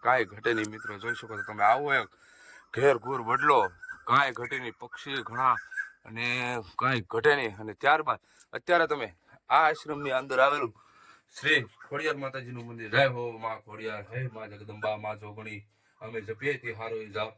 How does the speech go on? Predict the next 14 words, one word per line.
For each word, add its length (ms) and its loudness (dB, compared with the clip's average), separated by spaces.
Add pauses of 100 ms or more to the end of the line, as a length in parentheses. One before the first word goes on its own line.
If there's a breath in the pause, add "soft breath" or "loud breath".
મારી 320 -4
અખંડ 340 -8
તારા 320 4
દીવા 240 -4
બળે, 300 -6
મારી 320 -6
પરસાનો 500 0
નહીં 180 -8
કોઈ 220 -10
પાર. 300 -8
હાલ 240 0
મિત્રો, 280 -10 (580 soft breath)
અત્યારે 400 -2
તમે 240 -10